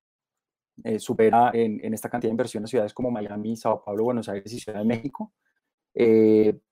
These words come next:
además, se ha venido, eh, diversificando en frentes importantes como la industria de videojuegos, la cual, eh, de la cual se encuentra el cincuenta y siete por ciento, eh, también en Bogotá, eh, y pues el sector audiovisual, que tiene una relevancia muy, muy interesante,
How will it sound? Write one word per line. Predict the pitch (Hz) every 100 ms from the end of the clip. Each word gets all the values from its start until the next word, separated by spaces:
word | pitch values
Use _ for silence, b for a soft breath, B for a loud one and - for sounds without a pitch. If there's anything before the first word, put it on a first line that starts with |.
| _ -
además, | 127 127 131 127 123 -
se | 127
ha |
venido, | 139 143 135 139 143
eh, | 120 113
diversificando | 110 107 - - - 110 110
en | 120
frentes | - 131 127 143
importantes | 131 107 - 113 113 -
como | 131
la | 117
industria | 104 110 - 120
de | 131
videojuegos, | 113 - 123 110 120
la | 123
cual, | - - 107 110 117 -
eh, | 123 120 113 107
de |
la | 107
cual | 110 107
se | 120
encuentra | 131 123
el | 120
cincuenta | 123 113 107
y |
siete | - 110 107
por | 113
ciento, | - 113 107 104 123 120 _ _ _ -
eh, | -
también | - 104 117 110
en | 117
Bogotá, | 127 139 143 139 - _ _ _ -
eh, | 107 107 104 101 - -
y | 135 113
pues | 110 107
el |
sector | - - 110
audiovisual, | 110 127 120 113 113 110 - -
que | 120
tiene | 120 113
una | 117
relevancia | 123 120 104 104 104 113 110 107
muy, | 120 127 120
muy | 120 120
interesante, | 117 107 104 107 104 101 110 117